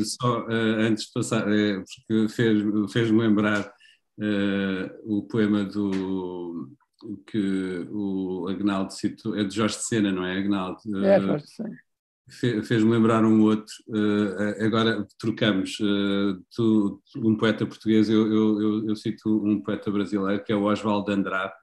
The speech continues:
Speaker 1: que tem, eh, tem um poema maravilhoso chamado Erro de Português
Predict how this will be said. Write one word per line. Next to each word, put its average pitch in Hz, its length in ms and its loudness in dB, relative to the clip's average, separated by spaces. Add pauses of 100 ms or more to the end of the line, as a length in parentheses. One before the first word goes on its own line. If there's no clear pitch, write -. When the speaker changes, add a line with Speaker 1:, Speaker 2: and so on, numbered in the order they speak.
(360)
Speaker 1:
que - 100 -20
tem, 107 360 4
eh, 107 260 0
tem 110 180 0
um 101 60 2
poema 107 280 4
maravilhoso 104 800 2
chamado 101 360 -2
Erro 127 240 4
de - 160 -16
Português 98 560 -4